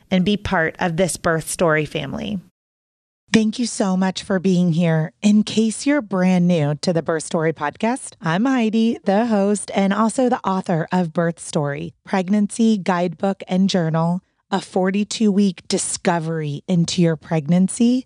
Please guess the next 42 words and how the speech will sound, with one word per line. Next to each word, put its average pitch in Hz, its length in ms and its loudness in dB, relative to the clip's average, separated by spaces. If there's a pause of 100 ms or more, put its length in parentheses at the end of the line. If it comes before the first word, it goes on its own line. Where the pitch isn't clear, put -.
(140)
It's 185 340 0
all 175 220 0
you 202 180 2
need 175 320 2
for 180 120 -2
the 160 100 0
forty-two 170 480 -2
weeks 165 260 -4
of 160 120 0
your 170 120 2
pregnancy, 170 720 0
along 160 340 0
with 165 140 0
a 165 80 0
journal 175 600 0
and 160 160 2
all 151 200 4
your 165 200 0
birth 156 320 -2
affirmations. 151 960 -2
You 196 240 4
can 254 240 0
snag 220 460 0
a 240 80 0
copy 170 580 0
at 165 320 -4
birthstory 170 1040 -2
dot 160 360 -2
com, 170 540 -2
and 202 140 4
I 208 80 4
would 208 140 0
love 196 500 0
for 214 140 -8
you 190 180 -2
to 196 60 0
use 185 260 0
the 226 140 0
code 156 560 0 (100)
Share 165 540 0
the 208 180 -2
Love. 226 560 -2